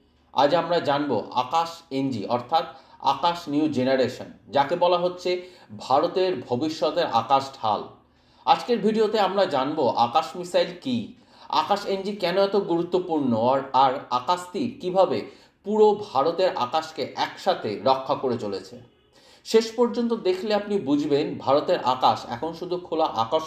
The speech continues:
নয়, এটা একটা দুর্গে পরিণত হয়েছে। আকাশ মিসাইলের জন্ম কিভাবে হলো?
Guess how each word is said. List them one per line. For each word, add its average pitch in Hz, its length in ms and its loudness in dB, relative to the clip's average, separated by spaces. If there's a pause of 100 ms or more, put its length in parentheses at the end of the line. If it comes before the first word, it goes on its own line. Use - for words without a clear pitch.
নয়, 95 160 -6 (360)
এটা 135 220 2
একটা 160 460 0 (160)
দুর্গে 170 460 2
পরিণত 135 460 -2
হয়েছে। 101 400 -10 (2250)
আকাশ 247 300 2
মিসাইলের 240 460 4
জন্ম 180 340 2
কিভাবে 202 360 2
হলো? 196 340 0